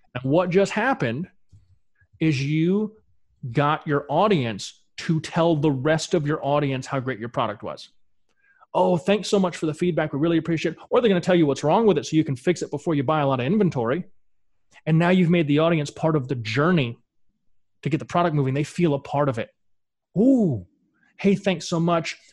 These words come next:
We've got it fixed. We can't wait to get these to you guys. Um,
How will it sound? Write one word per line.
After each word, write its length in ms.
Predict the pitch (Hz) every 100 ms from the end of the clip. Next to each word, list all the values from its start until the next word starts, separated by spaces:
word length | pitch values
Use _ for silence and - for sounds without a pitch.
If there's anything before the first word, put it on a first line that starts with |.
| -
We've 160 | 123
got 200 | - 185
it 100 | 170
fixed. 280 | - 170 -
We 80 | 143
can't 240 | - 160
wait 140 | 143 143
to 60 |
get 120 | 147 147
these 140 | 147
to 120 | -
you 60 | 147
guys. 360 | 147 139 135 - - - -
Um, 440 | 139 127 123 113